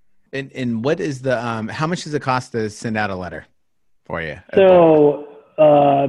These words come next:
Speaker 2: basically, if you were to say, "Jason, you know, Rudy, can I, can you send them out for me?" It's forty-three cents a mailer. Um, that's all, everything in.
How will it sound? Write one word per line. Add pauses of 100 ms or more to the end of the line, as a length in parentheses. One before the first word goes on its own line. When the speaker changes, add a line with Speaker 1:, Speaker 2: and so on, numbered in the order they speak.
Speaker 2:
basically,
if
you
were
to
say,
"Jason,
you
know,
Rudy,
can
I,
can
you
send
them
out
for
me?"
It's (100)
forty-three
cents
a
mailer. (460)
Um,
that's (120)
all,
everything
in.